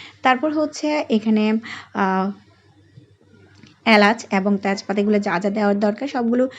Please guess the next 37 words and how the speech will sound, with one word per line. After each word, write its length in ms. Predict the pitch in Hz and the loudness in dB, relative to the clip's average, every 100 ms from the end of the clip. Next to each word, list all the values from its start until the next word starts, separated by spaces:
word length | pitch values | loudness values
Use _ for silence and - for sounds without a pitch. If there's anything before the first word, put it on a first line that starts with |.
| - - - | -16 -10 4
গরম, 220 | 226 226 226 | 6 6 4
উম, 440 | 233 220 220 214 | 2 4 4 2
গরম 220 | 208 208 214 | 4 4 2
মশলায় 340 | 220 226 233 | 0 -2 -2
অ্যাড 240 | 220 208 214 | 0 -2 0
করবে 260 | 208 208 302 | 0 0 -2
এবং 220 | 254 240 | -2 -2
চাইলে 260 | 233 220 | 0 2
আপনারা 360 | 214 220 208 214 | 0 0 0 0
গরম 280 | 208 185 196 | 0 0 0
মশলার 320 | 202 208 214 | -2 -2 -2
গুঁড়ো, 420 | 214 226 247 247 | 0 0 0 0
গুঁড়িয়েও 300 | 220 226 240 247 | 0 0 0 -4
অ্যাড 220 | 214 208 - | -6 -8 -10
করতে 200 | 202 208 | -8 -4
পারেন। 320 | 185 185 294 - - - - - | -2 -2 -2 -6 -20 -20 -14 -4
এই 80 | 269 | -2
যে 80 | 277 | -2
দেখতে 200 | 277 277 | -4 -4
পাচ্ছেন 260 | 269 277 | -4 -2
প্রয়োজন 360 | 262 269 262 254 | 2 2 2 2
মতো 260 | 254 247 254 | 0 -2 -2
আমি 320 | 247 240 240 | 0 0 0
এখানে 340 | 233 240 247 247 - - - | 0 0 0 -2 -12 -8 2
লবণ 300 | 214 214 233 | 4 6 4
দিয়ে 140 | 233 | 2
দিলাম 280 | 226 233 233 233 | 0 0 0 0
এবং, 360 | 202 190 196 202 | -4 -2 -2 -2
আহ, 580 | 220 - 233 208 202 196 196 - - - _ _ _ _ _ _ _ _ - | -4 -8 -4 0 0 -2 -6 -20 -20 -20 _ _ _ _ _ _ _ _ -2
জিরে 240 | 220 240 | 2 4
গুঁড়ো 200 | 254 277 | 4 2
দিয়ে 160 | 269 269 | 0 0
দিলাম 220 | 262 262 | 2 0
হাফ 240 | 247 220 202 | 0 -4 -4
চা 100 | 226 | -4
চামচ 280 | 247 254 - | -2 -2 0
পরিমাণ 340 | 269 277 285 | -2 0 -2